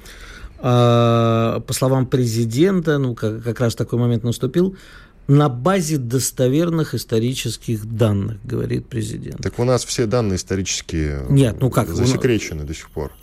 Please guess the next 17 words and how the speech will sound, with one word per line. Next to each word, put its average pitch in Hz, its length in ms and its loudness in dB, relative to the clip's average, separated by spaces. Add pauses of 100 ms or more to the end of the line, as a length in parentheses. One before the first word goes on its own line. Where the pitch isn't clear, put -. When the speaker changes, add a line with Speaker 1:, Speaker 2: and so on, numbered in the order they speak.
Speaker 1:
Э, - 760 2
очень 143 260 2
многое 165 280 2
засекречено. 143 720 0
Я 117 280 2
считаю, 160 240 2
что - 200 0
в 117 100 -2
истории 175 460 2
достоверные 117 720 2
данные — 131 460 0
это 113 100 -4
хронология. 107 800 0 (240)
Все - 340 2
остальное 127 540 0
от 120 80 -8
лукавого. - 580 -6